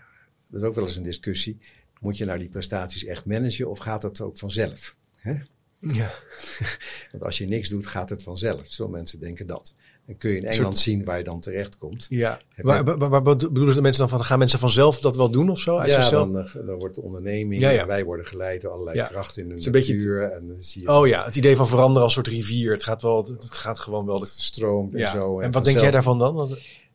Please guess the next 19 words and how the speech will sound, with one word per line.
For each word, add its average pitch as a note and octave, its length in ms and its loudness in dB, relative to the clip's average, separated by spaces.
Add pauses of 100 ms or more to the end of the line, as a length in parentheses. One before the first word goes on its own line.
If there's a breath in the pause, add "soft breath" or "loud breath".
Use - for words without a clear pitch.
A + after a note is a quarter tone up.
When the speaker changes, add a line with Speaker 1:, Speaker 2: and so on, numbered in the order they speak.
Speaker 1:
Nou, G2+ 340 -4
eh, A#2+ 80 -10 (580 soft breath)
als A#2+ 220 0
je A#2 60 -4
prestaties A#2 640 -2
niet C#3 360 0
bewust F#2+ 400 -6
managt, B2+ 480 -6 (160)
gaat A2+ 320 -6
het G2+ 200 -8 (140)
mis. - 480 -2 (580)
Speaker 2:
Ja. A2+ 320 -4 (480)
Speaker 1:
Waarom? A2+ 680 -4 (1300 soft breath)
Nou, F#2+ 440 -8
roep G2+ 280 -8
ik G2+ 120 -10
even G2+ 520 -6 (560)
iemand G#2 480 -4
na, G#2+ 360 -4